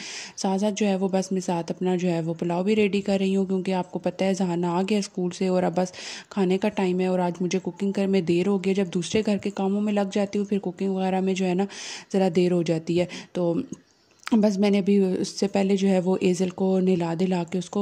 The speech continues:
वो सु-, सुलाया और फिर उसके बाद अपने काम और ख़त्म किए, चीज़ें वगैरह समेटी, कमरा क्लियर किया और फिर किचन में आई। तो बस उसके बाद जो है आज मैंने सोचा हुआ था कि पुलाव बनाऊँगी, साथ मीठा कुछ बनाऊँगी क्योंकि अजान बहुत दिन से ज़िद कर रहा था कोई, कोई अच्छी सी मीठी सी चीज़ हो।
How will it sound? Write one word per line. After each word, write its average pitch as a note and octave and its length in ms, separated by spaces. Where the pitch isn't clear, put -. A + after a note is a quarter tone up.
वो F#3 140
सु-, F3+ 400
सुलाया F3+ 460
और F#3+ 160
फिर F#3 120
उसके F3 200
बाद E3+ 260
अपने F#3+ 260
काम F#3+ 300
और G3 140
ख़त्म F#3 340
किए, F#3 240
चीज़ें F#3+ 260
वगैरह F#3+ 300
समेटी, F#3 420
कमरा F3 340
क्लियर F3+ 340
किया F3 240
और E3+ 160
फिर F#3+ 100
किचन E3 300
में E3 160
आई। E3 160
तो F3+ 160
बस F3+ 240
उसके G3 240
बाद F#3+ 240
जो F#3+ 100
है F3+ 220
आज F3+ 220
मैंने F3 160
सोचा F3+ 320
हुआ F3+ 120
था F#3+ 140
कि F#3 260
पुलाव F3 360
बनाऊँगी, F#3+ 380
साथ F3 280
मीठा F3 300
कुछ F#3+ 200
बनाऊँगी F3+ 420
क्योंकि F3+ 220
अजान E3+ 320
बहुत F3 200
दिन F3+ 180
से G3 120
ज़िद F3 220
कर F3+ 160
रहा F3 100
था G3 160
कोई, G3+ 140
कोई F#3+ 240
अच्छी F3 240
सी G3 160
मीठी F3+ 300
सी F#3 140
चीज़ E3 300
हो। D#3+ 100